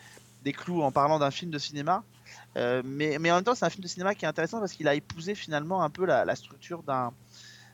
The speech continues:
d'un, d'une série ou d'une mini-série en tout cas. C'est, euh, c'est le dernier James Bond que moi j'ai pu voir au cinéma et, et il est intéressant parce que, euh,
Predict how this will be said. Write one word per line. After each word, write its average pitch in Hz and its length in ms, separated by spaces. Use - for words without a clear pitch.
d'un, 127 280
d'une 143 300
série 185 360
ou 190 80
d'une 156 180
mini-série 170 520
en 143 60
tout 135 120
cas. 127 220
C'est, 151 440
euh, 113 560
c'est - 140
le 151 60
dernier 165 220
James 156 200
Bond 165 340
que 131 100
moi 139 120
j'ai 143 100
pu - 120
voir 156 140
au 143 60
cinéma 160 480
et, 139 140
et 139 100
il 151 80
est 175 40
intéressant 170 460
parce 160 200
que, 151 280
euh, 117 180